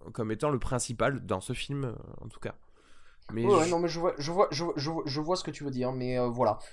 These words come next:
Speaker 2: Moi, après, euh, le, le film, je l'ai, je l'ai pas du tout trouvé désagréable, mais j'ai l'impression que même,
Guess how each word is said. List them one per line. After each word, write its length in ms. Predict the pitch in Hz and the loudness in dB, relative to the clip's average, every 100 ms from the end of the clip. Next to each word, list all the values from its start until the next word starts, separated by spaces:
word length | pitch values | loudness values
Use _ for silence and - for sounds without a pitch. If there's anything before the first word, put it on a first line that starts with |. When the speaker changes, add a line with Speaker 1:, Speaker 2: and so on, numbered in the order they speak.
| - - - | -18 -18 -2
Speaker 2:
Moi, 180 | 131 156 | 12 12
après, 300 | 151 - 160 | 12 6 6
euh, 640 | 147 135 131 127 127 123 120 | 8 8 6 4 4 4 0
le, 260 | 127 135 143 | -2 0 0
le 140 | 143 135 | -2 -4
film, 220 | - 185 | -4 -6
je 100 | 151 | -2
l'ai, 240 | 135 135 | -2 -2
je 100 | 127 | 0
l'ai 120 | 135 | 0
pas 140 | 131 135 | 4 2
du 280 | 135 143 156 | 2 -6 -8
tout 140 | 185 | -8
trouvé 260 | - 147 151 | -6 -2 0
désagréable, 600 | 139 139 135 160 190 165 | 2 0 2 2 4 2
mais 80 | 135 | -2
j'ai 120 | 135 | -4
l'impression 380 | 143 139 - 180 | -4 -4 -2 -2
que 100 | 147 | 0
même, 320 | 151 156 135 | 0 2 0